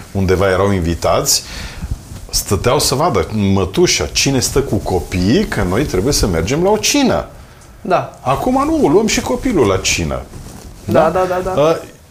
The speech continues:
Speaker 1: e foarte interesant să-l obișnuim cu viață, cu zgomot, dar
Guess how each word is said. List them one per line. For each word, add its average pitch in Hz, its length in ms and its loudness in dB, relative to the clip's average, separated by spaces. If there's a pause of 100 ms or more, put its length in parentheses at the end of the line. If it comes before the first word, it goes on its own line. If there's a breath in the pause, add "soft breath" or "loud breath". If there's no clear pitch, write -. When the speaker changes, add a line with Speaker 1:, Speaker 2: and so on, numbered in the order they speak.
(180)
Speaker 1:
e 160 60 4
foarte 220 360 0
interesant 175 600 2
să-l 120 220 2
obișnuim 113 680 0
cu 90 200 -4
viață, 98 600 0
cu 90 200 -4
zgomot, 85 760 -2 (520 loud breath)
dar 107 400 0